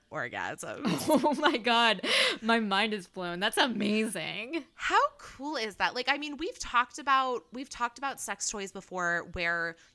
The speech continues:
Speaker 1: you can share them with a partner and, like, maybe your partner controls them from an app or, uh, a remote control, you know, depending on how far away they are.
Speaker 2: Yeah.
Speaker 1: Uh, but this is so cool. I love that you can track your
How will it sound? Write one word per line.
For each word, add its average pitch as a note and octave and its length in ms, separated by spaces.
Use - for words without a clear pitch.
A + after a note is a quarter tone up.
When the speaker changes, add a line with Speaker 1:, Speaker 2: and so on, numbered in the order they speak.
Speaker 1:
you G#3 140
can A3 160
share F#3 300
them F#3 100
with F#3+ 160
a F3+ 60
partner E3+ 580
and, F3+ 140
like, D#3+ 200
maybe F#3+ 540
your G#3 140
partner G3+ 420
controls F3 760
them E3+ 420
from F3+ 240
an F3 160
app E3 420
or, D#3+ 580
uh, D#3+ 340
a F3+ 80
remote F#3+ 360
control, F3 440
you F3 120
know, E3+ 100
depending F#3+ 400
on E3+ 80
how E3+ 180
far D#3+ 280
away D#3 240
they E3+ 160
are. F3 280
Speaker 2:
Yeah. G3 320
Speaker 1:
Uh, A3+ 280
but D4+ 280
this F#4 180
is A4+ 100
so G4+ 380
cool. - 180
I D4+ 120
love D4+ 420
that C#4+ 120
you D#4 140
can B3+ 240
track - 720
your A3+ 200